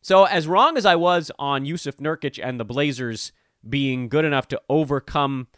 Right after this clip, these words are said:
the fact that half of their team was either out or coming back from injury, I was very right that the Pelicans were vastly overrated coming into this bubble.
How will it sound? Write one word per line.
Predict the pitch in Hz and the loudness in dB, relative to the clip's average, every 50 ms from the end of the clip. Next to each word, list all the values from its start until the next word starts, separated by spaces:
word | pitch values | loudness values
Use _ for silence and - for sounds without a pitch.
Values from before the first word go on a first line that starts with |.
| _ _ _ _ _ _ _ | _ _ _ _ _ _ _
the | 101 139 - | -6 -6 -2
fact | - 143 143 - | -2 -2 -2 -2
that | - 123 - _ - | -4 -6 -6 _ -6
half | 117 127 135 - | -6 -4 -4 -4
of | 135 | -4
their | 123 120 | -4 -4
team | - - 143 139 131 120 | -4 -4 -6 -6 -6 -6
was | 117 104 | -8 -8
either | 120 113 110 - | -8 -8 -8 -6
out | - 123 131 131 - | -2 -2 -2 -2 -2
or | 104 | -6
coming | - - 147 131 120 110 | -8 -6 -6 -6 -4 -2
back | 101 127 135 - | -2 -2 -2 -2
from | - 113 117 | -4 -4 -4
injury, | 175 202 170 117 113 104 104 - _ _ _ _ _ _ _ _ - | -4 -4 -4 -6 -6 -8 -8 -10 _ _ _ _ _ _ _ _ -2
I | 143 156 160 156 | 0 0 0 0
was | 147 147 143 131 104 | 0 0 -2 -2 -2
very | 110 151 240 262 247 190 | 0 2 4 4 4 2
right | 147 135 147 165 170 165 147 - - - _ _ _ _ _ | -2 -2 -2 0 0 0 -2 -6 -10 -14 _ _ _ _ _
that | 143 143 - | -4 -2 -2
the | 135 | -2
Pelicans | - - 170 180 175 160 - 151 143 131 110 | -2 0 2 2 2 0 -2 -4 -6 -6 -6
were | 120 113 | -8 -10
vastly | 98 87 92 95 92 151 147 147 139 127 - - - 127 110 104 92 80 - - | -10 -12 -18 -8 -4 -2 -2 -2 -2 -6 -8 -10 -10 -10 -10 -10 -10 -10 -8 -6
overrated | 120 120 110 110 110 98 98 101 92 82 69 71 - _ _ _ _ _ _ | -4 -4 -4 -6 -8 -8 -8 -8 -8 -10 -12 -16 -18 _ _ _ _ _ _
coming | - 123 110 104 101 | -8 -8 -6 -6 -6
into | 98 87 87 | -8 -8 -8
this | 82 85 82 - | -10 -12 -12 -10
bubble. | - 98 85 71 71 65 | -8 -8 -8 -8 -10 -16